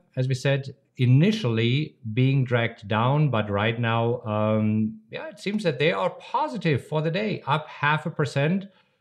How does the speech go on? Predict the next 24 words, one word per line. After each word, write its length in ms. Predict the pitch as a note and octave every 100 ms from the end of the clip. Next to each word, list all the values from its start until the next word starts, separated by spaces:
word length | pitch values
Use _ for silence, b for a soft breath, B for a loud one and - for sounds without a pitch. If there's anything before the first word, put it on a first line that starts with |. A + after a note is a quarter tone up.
| _
So 180 | - C#3+
Nvidia 600 | C3 C3+ D3+ D3 C#3+ C3+
keeps 300 | D3+ C#3+ -
marching 380 | D3 C#3 D#3
higher. 560 | C3 B2 C3+ D#3+ F#3+ -
Uh, 120 | A#2
was 260 | A#2 B2 B2
assigned 320 | - B2 B2
originally 400 | A#2 A2+ A#2+ A2+
at 100 | G#2
one 200 | F#2+ G#2+
ninety-five, 580 | A2+ A#2+ - A#2 C#3 F3 _ -
uh, 160 | G#2 G2+
flew 340 | - A#2 B2
a 100 | G#2+
first 460 | - - G#3+ G#3+ A2+
rescue 360 | G#2+ - B2
mission, 440 | A2 A2 - D3 E3+ b b b b -
uh, 240 | A2 A2+
where 220 | A2 A2
I 460 | A2 G#2+ A2 G#2+ G#2+ - -
sold 520 | - B2+ C#3+ D#3+ -
more 280 | A#2+ A#2+ B2
puts 600 | - - F3 C3 -